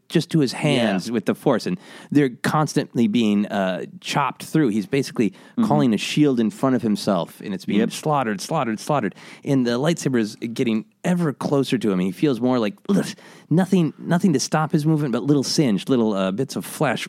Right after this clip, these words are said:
Speaker 1: Shing, shing.
Speaker 2: Mm-hmm.
Speaker 1: Ah, w-, he ducked, but something came very close to his head. He ducks again, and, uh, he comes up, uh, uh, away from these, uh, attacks,
Speaker 2: Mm-hmm.
Speaker 1: and, uh, I think Zoe stops for a second, twirls the blade, and steps back,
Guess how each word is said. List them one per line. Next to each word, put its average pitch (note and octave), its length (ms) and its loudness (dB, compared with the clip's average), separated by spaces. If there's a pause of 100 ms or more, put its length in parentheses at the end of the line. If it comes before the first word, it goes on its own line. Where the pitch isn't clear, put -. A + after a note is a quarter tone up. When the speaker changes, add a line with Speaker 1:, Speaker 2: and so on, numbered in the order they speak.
Speaker 1:
Shing, C#3+ 320 0
shing. - 220 0
Speaker 2:
Mm-hmm. G2+ 140 0 (120)
Speaker 1:
Ah, D#3 240 0
w-, C#3+ 240 -6 (100)
he C#3+ 140 -2
ducked, D3 420 -2
but B2 120 -2
something D#3 260 0
came B2+ 180 2
very C#3 180 0
close D3+ 280 -2
to - 80 0
his G#2+ 160 -2
head. D#3+ 240 -2
He A#2+ 80 -2
ducks F3+ 340 -2
again, E3+ 540 0 (340)
and, C#3+ 180 2
uh, A#2+ 200 0 (320)
he - 160 -2
comes F3+ 340 0
up, E3+ 220 -2 (160)
uh, G#2+ 280 -2 (240)
uh, B2 220 -6
away D3 380 2
from C#3+ 220 2
these, A#2+ 360 0
uh, A2+ 300 0
attacks, - 680 -4 (160)
Speaker 2:
Mm-hmm. E2+ 260 -8
Speaker 1:
and, G#2+ 300 2
uh, F#2+ 240 0
I G#2 140 0
think G2+ 300 0 (120)
Zoe B2+ 240 0
stops - 320 -2
for A#2+ 100 0
a G#2+ 40 2
second, - 320 -6
twirls B2+ 260 2
the A2+ 80 0
blade, A2+ 260 0
and G2+ 100 0
steps - 260 -6
back, B2+ 380 -2